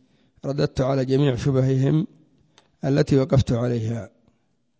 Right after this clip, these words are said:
فمن أراد أن يقف على هذه المسألة يراجعها في ذلك الموطن، أو إذا قرأنا كتابا مشروحا سيكون ذكر هذه الأشياء بأوسع من هذا، إنما هذه إشارات.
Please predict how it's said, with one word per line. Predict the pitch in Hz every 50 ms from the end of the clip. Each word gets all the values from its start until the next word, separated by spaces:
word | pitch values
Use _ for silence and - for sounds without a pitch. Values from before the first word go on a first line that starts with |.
| _ _ _ _ _ _ _ _ _
فمن | - 135 131 131
أراد | 135 147 147 139 131 127
أن | 127 127
يقف | 135 143 147 - - 123
على | 123 123
هذه | 120 127 131 135 127
المسألة | 123 123 127 120 - 123 123 143
يراجعها | 156 160 170 165 156 160 160 165 139 135
في | 139 151
ذلك | 151 147 - 139 123
الموطن، | 127 139 147 147 139 - - 131 160 160 - _ _ _ _ _ _ _ _ _ _ _ _ _ _ -
أو | - 143 151 143 139
إذا | 139 135 131 131 127
قرأنا | 131 143 135 139 135 127 127 127 127 123 123 123 - - - - -
كتابا | 131 127 - 139 131 123 120 123
مشروحا | 123 123 117 - - 139 131 120 - 151 -
سيكون | 160 - - 147 131 127 - 139 131 127 123 123 - - - - _ _ _ _ _ _ _ _ _ _ _ _ _ -
ذكر | 147 143 127 143 127 127
هذه | 131 131 127 123 127 127 - 123
الأشياء | 120 123 117 - 131 131 139 131
بأوسع | 123 135 147 147 139 - - 123 120
من | 123 120 113
هذا، | 113 120 113 104 135 143 147
إنما | 151 147 139 131 127 127 131 139
هذه | 143 135 127 127 127 123
إشارات. | 117 - - 120 120 123 131 131 110